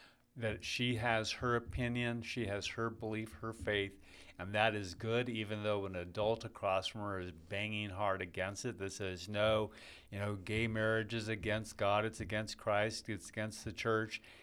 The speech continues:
And she can sit there and, as a kid and say, "Yeah, you can have that perspective, but it's not gonna be my perspective." I think that's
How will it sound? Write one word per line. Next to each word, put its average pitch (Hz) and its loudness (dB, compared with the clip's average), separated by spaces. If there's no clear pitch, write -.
And 104 -2
she 127 2
can 127 -2
sit 117 0
there 113 4
and, 110 -2
as 110 2
a 101 -2
kid 123 8
and 107 -6
say, 101 2
"Yeah, 127 12
you 135 4
can 151 2
have 135 6
that 117 6
perspective, 107 2
but 98 -2
it's - -4
not 110 2
gonna 110 -2
be 98 -4
my 95 -2
perspective." 101 -4
I 123 -2
think 131 2
that's 113 2